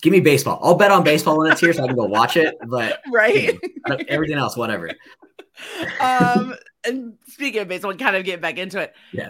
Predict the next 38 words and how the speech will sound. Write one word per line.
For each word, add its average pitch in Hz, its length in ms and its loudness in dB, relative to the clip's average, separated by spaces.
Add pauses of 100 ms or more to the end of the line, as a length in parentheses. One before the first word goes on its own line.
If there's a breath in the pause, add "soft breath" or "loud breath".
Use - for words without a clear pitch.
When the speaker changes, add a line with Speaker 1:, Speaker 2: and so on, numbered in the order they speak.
Speaker 2:
If 202 200 -2
you 226 220 -8
had 262 340 -8
to, 320 160 -12
like, 208 460 -6 (140)
talk 170 280 -4
about 170 240 -6
some 175 120 -12
of 156 140 -12
your 147 160 -10
top - 520 -6
moments, 151 520 -14
like, 170 120 -10
when 170 100 -12
people 220 200 -8
are 254 80 -4
asking 170 360 -4
you, 160 240 -12 (320 soft breath)
"What 233 280 -4
Moneyball 233 380 -6
is 196 60 -12
about, 147 380 -2 (160)
what 190 400 -8
do 247 80 -6
you 247 120 -8
love 165 180 -2
about 151 300 -2
it? 151 160 -6
What, 170 380 -8
like, 185 140 -6
what 185 220 -4
would, 180 240 -6 (200)
what 185 380 -8
moments 185 480 -8
from 208 200 -8
it 190 160 -10
would 160 200 -8
you, 165 320 -12